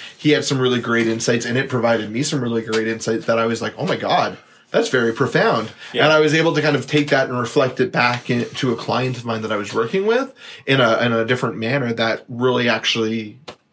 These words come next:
Speaker 1: manifested
Speaker 2: Yeah, yeah,
Speaker 1: for them.
Speaker 2: yeah, yeah.
Speaker 1: So
Speaker 2: No, it's good. It's great when you find inspiration out of other things.
Speaker 1: Yeah. We
Speaker 2: Yeah.
Speaker 1: need to get, we need to get to our topic.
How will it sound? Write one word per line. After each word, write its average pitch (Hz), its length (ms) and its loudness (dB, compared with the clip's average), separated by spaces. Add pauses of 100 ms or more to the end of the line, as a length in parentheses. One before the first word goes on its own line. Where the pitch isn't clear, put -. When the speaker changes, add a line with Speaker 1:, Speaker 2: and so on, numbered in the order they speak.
(120)
Speaker 1:
manifested 143 580 2
Speaker 2:
Yeah, 139 60 2
yeah, 143 140 4
Speaker 1:
for 131 80 4
them. 127 120 2
Speaker 2:
yeah, 127 60 2
yeah. 127 160 2
Speaker 1:
So 120 160 -4
Speaker 2:
No, 104 80 -4
it's 92 100 -12
good. - 240 -6 (600)
It's - 140 -20
great 123 180 2
when 110 80 -6
you 107 60 -4
find 110 240 0
inspiration 107 680 -4
out 107 140 -10
of 101 80 -10
other 98 160 -6
things. 101 400 -8 (800)
Speaker 1:
Yeah. 131 280 -2 (920)
We 190 260 6
Speaker 2:
Yeah. 233 100 6
Speaker 1:
need 202 100 2
to 196 80 6
get, 175 140 2
we 180 80 6
need 170 100 6
to 131 80 4
get 123 120 6
to 120 60 2
our 113 100 4
topic. 113 520 2